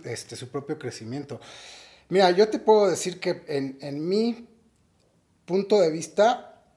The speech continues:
bueno, es porque ha sido así en mi experiencia, yo creo que entre más fondo llegues en el pozo,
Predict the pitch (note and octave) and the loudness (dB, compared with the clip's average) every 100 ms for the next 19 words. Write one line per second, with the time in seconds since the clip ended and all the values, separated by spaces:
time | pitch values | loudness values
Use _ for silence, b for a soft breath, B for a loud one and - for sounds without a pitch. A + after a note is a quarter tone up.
0 | _ _ _ _ _ _ E3 F3+ E3+ - | _ _ _ _ _ _ 0 0 -2 -8
1 | D3 D#3 C#3+ D3+ C3 - C3+ C3 - A2+ | -10 -8 -8 -8 -8 -8 -10 -10 -14 -14
2 | A2+ B2 E3+ F#3 - B B B C3+ F#3 | -12 -10 -8 -8 -10 B B B -4 -4
3 | F#3 F3 E3+ - C#3+ C3+ - D3 C3+ C#3 | 0 0 0 0 -6 -6 -10 -14 -8 -8
4 | C#3+ E3+ F#3+ - - _ _ _ _ _ | -6 -4 -6 -8 -14 _ _ _ _ _
5 | _ E3+ E3 D#3+ D#3 D3 D#3 F3+ F#3 - | _ -4 -2 -2 -4 -4 -2 -2 -4 -8
6 | B2+ A#2+ - F3 - C4 - | -10 -10 -8 -8 -4 -6 -6